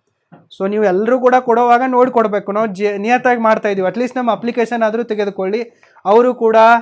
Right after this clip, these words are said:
ಆ, "ನಿಮ್ಮದು ಶೆಲ್ ಕಂಪನಿ ಇದೆ, ಇಲ್ಲಿ ಯಾರು ಸ್ಟಾರ್ಟ್‌ಅಪ್ ಮಾಡ್ತಾರೆ, ಇಲ್ಲಿ ಯಾಕೆ ಮಾಡಿದ್ದೀರಾ, ಮೋದಿಜಿಯವ್ರೇನು ಇದನ್ನ ಅದನ್ನ" ಅಂತೇಳಿ ಎಲ್ಲ ಮಾತಾಡಿದ್ರು.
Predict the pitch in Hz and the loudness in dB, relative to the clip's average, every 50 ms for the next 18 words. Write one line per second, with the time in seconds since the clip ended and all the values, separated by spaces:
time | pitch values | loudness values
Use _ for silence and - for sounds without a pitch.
0 | 233 _ _ _ _ _ - 185 190 196 202 208 208 208 208 202 214 208 - 214 | -2 _ _ _ _ _ -6 -4 -2 -2 -2 -4 -4 -4 -4 -4 -4 0 2 2
1 | 220 233 226 220 214 202 196 214 214 214 214 208 214 214 214 208 196 202 208 220 | 2 2 2 0 -2 -4 -4 -6 -6 -4 -2 0 0 0 0 -2 -2 0 2 2
2 | 220 220 214 - 220 208 202 208 202 202 208 202 196 196 196 196 196 202 202 208 | 2 2 2 0 -2 0 0 0 -2 -2 -4 -6 -6 -4 -4 -4 -2 0 0 -2
3 | 208 202 175 185 202 220 220 220 208 202 196 196 190 196 196 202 208 214 214 208 | -2 -4 -4 0 0 0 0 0 -4 -6 -6 -4 -2 -2 0 2 2 0 0 -2
4 | 208 - - _ _ - _ _ _ - 180 196 202 202 214 214 208 214 208 214 | -6 -14 -20 _ _ -20 _ _ _ -6 -4 -2 -2 -2 -2 -2 0 0 0 2
5 | 208 208 214 208 214 214 214 208 202 190 208 214 208 208 202 208 202 190 185 220 | 0 0 -2 -2 -4 -4 -2 -2 -4 -2 -4 -2 0 2 2 2 2 0 -2 -2
6 | 220 214 208 208 208 202 214 220 233 220 202 220 240 226 214 196 196 180 175 156 | -2 0 0 -2 -2 -2 -2 0 2 2 4 4 2 2 2 0 -2 -2 -4 -6
7 | 147 143 | -10 -10